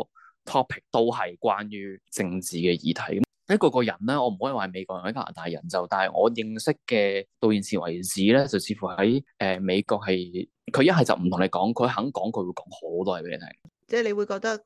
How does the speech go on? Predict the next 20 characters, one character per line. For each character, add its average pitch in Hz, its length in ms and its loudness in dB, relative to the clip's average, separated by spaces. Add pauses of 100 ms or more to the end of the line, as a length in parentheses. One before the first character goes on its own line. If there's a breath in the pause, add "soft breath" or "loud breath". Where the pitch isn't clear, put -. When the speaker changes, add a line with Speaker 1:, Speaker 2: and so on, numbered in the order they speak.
Speaker 2:
同 165 320 -14
加 226 140 -6
拿 185 80 -4
大 165 120 -6
都 214 200 -8 (300 soft breath)
相 240 360 -2
對 202 160 -2
係 175 180 -4
好 180 100 -4
唔 196 180 -4
同， 147 160 -8
而 147 120 -4
今 240 220 0
次 233 140 -6
似 185 260 -10
乎 143 240 -8
即 220 120 -8
係 185 180 -4 (300 soft breath)
嗰 202 120 -4
個 208 140 -6